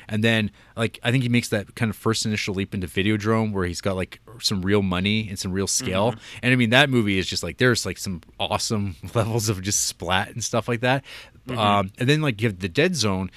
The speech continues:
Speaker 1: which I think is, like, kind of his first, like, movement toward, like, refining stuff. And then there's The Fly, which, like, is, like, probably him at his, like,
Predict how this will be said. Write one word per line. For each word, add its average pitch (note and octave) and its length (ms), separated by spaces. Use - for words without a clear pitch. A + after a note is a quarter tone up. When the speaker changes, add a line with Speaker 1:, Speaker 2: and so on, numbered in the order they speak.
Speaker 1:
which A#2+ 160
I A#2+ 60
think G3+ 180
is, F#3 120
like, C#3+ 100
kind C3+ 120
of C3 40
his A2+ 80
first, - 380
like, F#2+ 160
movement A2 480
toward, F#2 480
like, F2+ 340
refining G2 520
stuff. - 340
And A2 120
then C3 80
there's B2 140
The A2 100
Fly, G2+ 480
which, G2+ 260
like, F2+ 260
is, B2 240
like, G#2 300
probably E3+ 380
him A#2+ 200
at A2+ 60
his, G2+ 180
like, F2 280